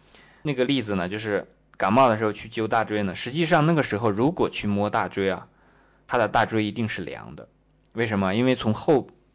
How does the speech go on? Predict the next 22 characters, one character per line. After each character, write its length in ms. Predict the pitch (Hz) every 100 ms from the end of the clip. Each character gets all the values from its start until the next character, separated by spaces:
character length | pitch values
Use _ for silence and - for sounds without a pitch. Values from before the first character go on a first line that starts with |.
| _
背 180 | 135 117
的 120 | 95
这 120 | 101
个 100 | 92
督 260 | 85 - 117
脉 200 | 131 113
上 240 | 113 123
来 140 | 90 87
的 100 | 90
这 100 | 90
个， 200 | 85 - _ _ _ -
这 100 | 98
个 220 | 95 76 - _ _ _ _ _
阳 220 | 90 92
气 240 | - - 95
啊 100 | -
过 140 | - 113
不 80 |
来， 320 | 98 - 80 - _ _ _ _ _
所 160 | - 127
以 140 | 131
呢， 240 | 101 104